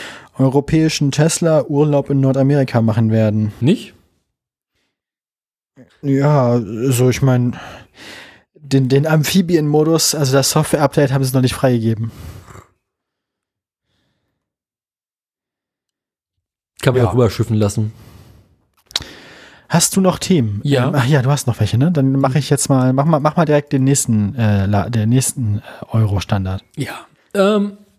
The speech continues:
Speaker 2: wo wir gerade bei Euro fünf, Euro sechs waren, reden wir doch mal über Euro sieben.
Speaker 1: Schön.
Speaker 2: Wir haben ja den aktuellen Standard Euro sechs Temp und, äh,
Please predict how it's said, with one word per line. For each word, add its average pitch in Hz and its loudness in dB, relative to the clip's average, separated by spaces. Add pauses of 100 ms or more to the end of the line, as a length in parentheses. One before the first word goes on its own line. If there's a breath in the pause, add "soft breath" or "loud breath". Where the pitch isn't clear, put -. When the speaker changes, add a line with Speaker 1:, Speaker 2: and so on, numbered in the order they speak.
(220)
Speaker 2:
wo 139 0
wir 165 4
gerade 143 2
bei 127 -2
Euro 131 2
fünf, 175 0
Euro 120 2
sechs 127 -2
waren, 131 0 (720 loud breath)
reden 147 2
wir 175 2
doch 139 -2
mal 139 2
über 127 0
Euro 120 2
sieben. 113 0 (2250)
Speaker 1:
Schön. 117 -2
Speaker 2:
Wir 135 4
haben 139 -2
ja 151 2
den 143 -4
aktuellen 139 -2
Standard 135 0
Euro 120 2
sechs 104 0
Temp 254 -2 (260)
und, 160 0
äh, 143 0